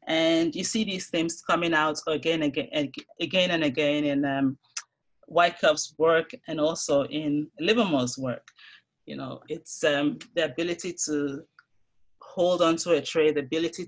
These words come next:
to wait for the right, just for the exact right, um, moment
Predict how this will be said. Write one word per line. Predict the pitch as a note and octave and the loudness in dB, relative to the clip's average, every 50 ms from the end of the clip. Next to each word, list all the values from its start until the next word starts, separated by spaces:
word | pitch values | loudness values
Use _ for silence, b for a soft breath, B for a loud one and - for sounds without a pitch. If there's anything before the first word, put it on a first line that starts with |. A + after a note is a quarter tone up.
| - - | -8 -8
to | F3+ | -8
wait | D#3 D3 C#3+ D#3 D#3 E3 | -8 -2 0 0 0 -2
for | - - - D3+ | -2 -4 -4 -2
the | D3 D3 | -2 -2
right, | C#3+ D3 C#3+ D3 D3 - _ _ - | -2 0 -2 -2 -2 -4 _ _ -12
just | F3+ E3 - | -12 -12 -4
for | - E3+ D#3+ | -2 2 2
the | D#3 | 2
exact | D3+ C#3+ C3 - - F3 E3+ E3+ - - | 2 2 -2 0 2 2 2 2 -2 -4
right, | D#3 D3+ D#3 D3+ D3+ - - - - _ _ _ _ _ - - | -4 -2 0 -2 -2 -2 -6 -10 -10 _ _ _ _ _ -6 -4
um, | D#3 D3+ D3 | -4 -2 -2
moment | C#3+ D#3 D#3 D#3+ D#3+ D#3 D3+ D3 | -2 -2 0 0 0 0 -2 -4